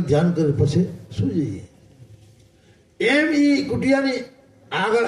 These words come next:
આગા પાછા થાય. હજી એમની સમાધિ ચિરકાલ નથી લાગી, હજી સુધી ઈ સ્મૃતિ બધા.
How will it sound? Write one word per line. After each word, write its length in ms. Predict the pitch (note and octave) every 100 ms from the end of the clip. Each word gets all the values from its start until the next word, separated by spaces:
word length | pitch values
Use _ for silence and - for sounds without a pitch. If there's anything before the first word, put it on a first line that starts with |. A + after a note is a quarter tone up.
| F3
આગા 220 | F3+ F3+ F3
પાછા 260 | - - C3+
થાય. 260 | - A#2+ - - - - - - _ _ _ _ _ _ _ _ _ _ _ _
હજી 360 | F3+ G#3 B3+ A#3+ A#3+ - - _ - - - - - - _ _ _ -
એમની 380 | G#3 A3+ A#3 G3 - - - - -
સમાધિ 380 | D3 G3+ F3+ G#3+ -
ચિરકાલ 380 | G#3 F#3+ A#3+ B3+
નથી 300 | C4+ C#4 B3+
લાગી, 260 | A3 G3 F3+
હજી 180 | F3+ G3+
સુધી 280 | F#3 G#3+ G#3 G3+
ઈ 80 | D#3
સ્મૃતિ 320 | F3+ G#3+ A3 A3+
બધા. 320 | A3+ A3